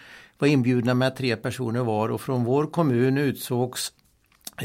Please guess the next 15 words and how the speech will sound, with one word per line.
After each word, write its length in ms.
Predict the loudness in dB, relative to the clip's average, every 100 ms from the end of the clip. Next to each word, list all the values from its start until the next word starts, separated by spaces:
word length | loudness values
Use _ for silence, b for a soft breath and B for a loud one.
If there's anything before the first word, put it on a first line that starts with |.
| 2
Berit 340 | 6 6 4
Karlsson, 480 | 4 4 2 -2 -2
som 140 | 0
då 60 | 0
var 120 | 2
ordförande 520 | 2 -2 -2 -2 -2
i 60 | -4
Företagarna, 840 | -2 -2 -2 -2 -2 0 -2 -2 B B B
även 400 | -2 2 2 0
kommunfullmäktiges 960 | 0 0 0 0 -2 0 0 -2 -4 -2
ordförande 540 | -2 -2 0 0 0
Birger 260 | 0 0 0
Svensson 600 | 0 -2 -2 -4 -6 -6 B B B B
och 420 | -10 -2 2 4
undertecknad. 720 | 4 4 2 0 0 -2 -4